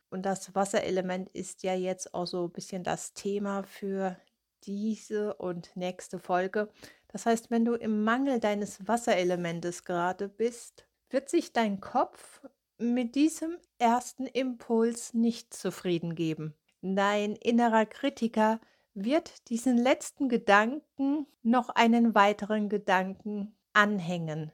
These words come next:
sozusagen den ersten Eisenbahnwaggon. Bleiben wir jetzt nun beim Impuls für den Kuchen. Bist du beruflich sehr angespannt, spricht überhaupt nichts dagegen,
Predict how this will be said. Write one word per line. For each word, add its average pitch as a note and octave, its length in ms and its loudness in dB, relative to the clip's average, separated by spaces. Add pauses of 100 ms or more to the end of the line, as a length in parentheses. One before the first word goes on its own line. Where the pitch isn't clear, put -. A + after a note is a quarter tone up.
(100)
sozusagen G3+ 880 2
den G3 160 0
ersten F#3 640 -4
Eisenbahnwaggon. D3 1200 -2 (440)
Bleiben B3+ 380 8
wir B3 120 4
jetzt A3+ 260 2
nun A3 320 4
beim G3 380 4
Impuls C4 600 0
für - 180 -2
den A3 200 2
Kuchen. F3 640 0 (300)
Bist A3 460 0
du A3 100 2
beruflich A3 640 2
sehr G3 300 4
angespannt, A3+ 800 2 (140)
spricht - 760 -2 (180)
überhaupt F3 760 6
nichts G3 420 -4
dagegen, A#3+ 760 0